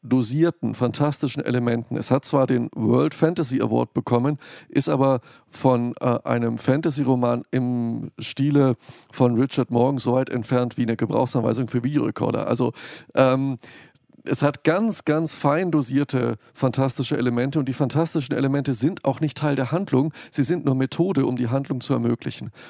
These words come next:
Worum geht es? Es geht um die Person Ray Shackelford, ein Mann Mitte, Anfang vierzig, der in einer, äh, sich ermüdenden Ehe,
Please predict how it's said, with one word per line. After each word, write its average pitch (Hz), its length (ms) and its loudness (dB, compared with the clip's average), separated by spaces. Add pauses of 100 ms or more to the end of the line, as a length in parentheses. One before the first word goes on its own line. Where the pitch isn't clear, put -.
(100)
Worum 131 280 2
geht 135 220 0
es? - 280 -8 (280)
Es - 200 -4
geht - 240 0
um 156 100 -2
die 143 120 -2
Person 143 500 0 (340)
Ray 143 360 2
Shackelford, 147 880 0
ein 127 320 0 (360)
Mann 147 300 0
Mitte, 160 440 0
Anfang 147 340 -2
vierzig, 151 580 -2 (380)
der 139 360 2
in 131 200 -2
einer, 127 480 2 (400)
äh, 120 360 4 (560)
sich 135 380 0 (240)
ermüdenden 156 1040 2 (500)
Ehe, 170 480 2